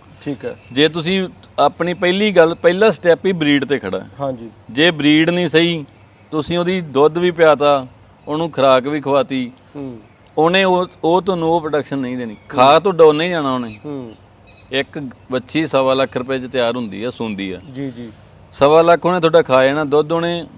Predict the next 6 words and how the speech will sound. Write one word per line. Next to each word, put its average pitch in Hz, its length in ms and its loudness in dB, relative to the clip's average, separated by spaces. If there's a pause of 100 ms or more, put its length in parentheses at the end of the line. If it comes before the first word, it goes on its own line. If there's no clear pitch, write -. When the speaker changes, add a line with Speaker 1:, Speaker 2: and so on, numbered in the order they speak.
(1120)
Speaker 2:
ਜੇ 156 440 6 (280)
ਪੱਚੀ 196 300 0
ਲੀਟਰ 190 240 -2
ਤੋਂ 190 140 -2 (120)
ਘੱਟ 147 160 0
ਵਾਲੀ 143 280 0